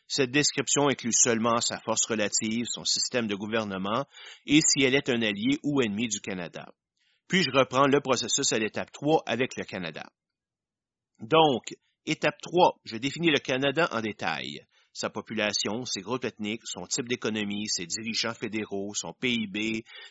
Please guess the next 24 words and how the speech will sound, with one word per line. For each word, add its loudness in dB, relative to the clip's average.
ses -4
rapports 2
avec -4
les -8
pays -6
voisins, -4
les -4
conflits -6
internes, -4
et -6
cetera, -10
tout -14
ce -12
que -6
je -4
pense -2
qui -12
est -10
important. -12
Étape 2
quatre, 4
je -6
redescends 2
l'échelle 2